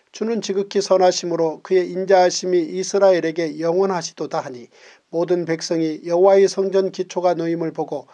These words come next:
여호와를 찬송하며 큰 소리로 즐거이 부르며 제사장들과 레위 사람들과 나이 많은 족장들은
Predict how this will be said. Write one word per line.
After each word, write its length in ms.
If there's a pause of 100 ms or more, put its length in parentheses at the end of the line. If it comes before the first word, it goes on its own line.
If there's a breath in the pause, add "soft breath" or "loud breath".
(320 soft breath)
여호와를 500
찬송하며 840
큰 220
소리로 400
즐거이 400
부르며 480 (300 soft breath)
제사장들과 760
레위 240
사람들과 580
나이 260
많은 280
족장들은 640